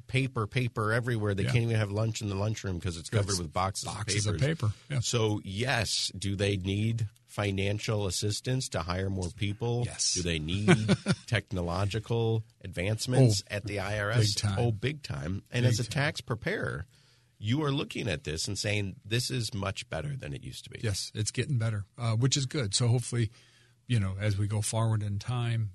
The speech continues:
Speaker 2: they start to hire people, they train people. Um,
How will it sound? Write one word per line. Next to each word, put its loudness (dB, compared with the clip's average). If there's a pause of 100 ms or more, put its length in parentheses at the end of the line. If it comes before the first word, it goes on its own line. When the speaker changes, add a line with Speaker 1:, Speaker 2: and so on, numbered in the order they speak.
Speaker 2:
they -8
start -8
to -4
hire 2
people, -6
they -8
train 2
people. -6 (460)
Um, -6